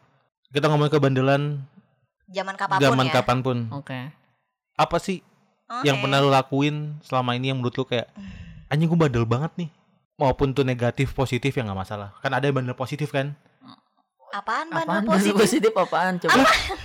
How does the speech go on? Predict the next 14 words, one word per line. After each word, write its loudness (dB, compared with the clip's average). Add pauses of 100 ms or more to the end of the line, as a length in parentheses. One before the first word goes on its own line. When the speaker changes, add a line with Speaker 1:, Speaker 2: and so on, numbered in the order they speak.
(100)
Speaker 1:
Bandel 6
positif 4
matiin 4 (220)
inian 2 (360)
sakral 2
rumah 4
orang. 2 (160)
Speaker 3:
Positifnya -2
dari 0
Speaker 2:
Itu 2
nggak 4
Speaker 3:
mana? 4
Speaker 2:
ada 0
positif-positifnya. -12